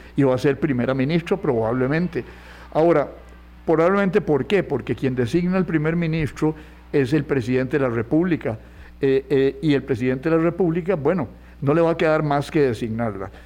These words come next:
pero, eh, que es el jefe de Estado, no es el jefe de gobierno.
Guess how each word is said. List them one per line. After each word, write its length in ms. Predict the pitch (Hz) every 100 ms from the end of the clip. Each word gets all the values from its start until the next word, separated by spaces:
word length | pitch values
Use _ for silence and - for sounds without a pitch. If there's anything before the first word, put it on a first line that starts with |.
| - - -
pero, 360 | 202 214 214 208 - - - - -
eh, 380 | 175 175 175 -
que 80 | 165
es 80 |
el 100 | 175
jefe 220 | 147 160 156
de 60 |
Estado, 400 | 131 - 156 110 - - - - - - - 82 82
no 180 | 143 143
es 120 | 139
el 80 | 147
jefe 220 | 143 135
de 80 | 135
gobierno. 500 | 120 131 165 135